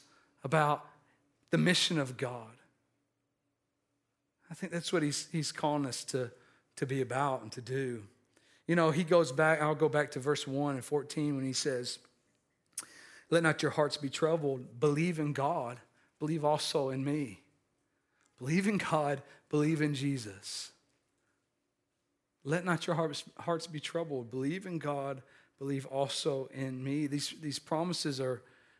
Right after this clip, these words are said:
great promises to the believer. They were great promises to the disciple. They, they hinge on, uh, our belief in him and that he can go prepare a place that we'll abide with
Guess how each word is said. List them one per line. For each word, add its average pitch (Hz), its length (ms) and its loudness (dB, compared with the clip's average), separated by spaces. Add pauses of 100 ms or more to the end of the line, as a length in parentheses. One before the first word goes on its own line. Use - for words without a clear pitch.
(120)
great 160 280 4
promises 170 680 0
to - 140 -6
the 117 100 -8
believer. 117 460 -6 (420)
They 147 100 4
were 143 120 2
great 185 240 6
promises 160 540 0
to - 120 -8
the 143 160 -10
disciple. 147 720 -6 (1800)
They, 165 340 4
they 165 360 2
hinge 202 840 2
on, 135 600 0 (600)
uh, 127 340 -4 (520)
our 139 260 4
belief 143 600 2
in 147 60 0
him 156 300 0 (1900)
and 139 260 -4
that 131 240 -2
he 151 220 -2
can 175 340 2
go 165 160 6
prepare 156 380 4
a 143 40 2
place 139 320 0
that 131 80 -6
we'll 139 200 0
abide 131 340 -4
with 123 180 -4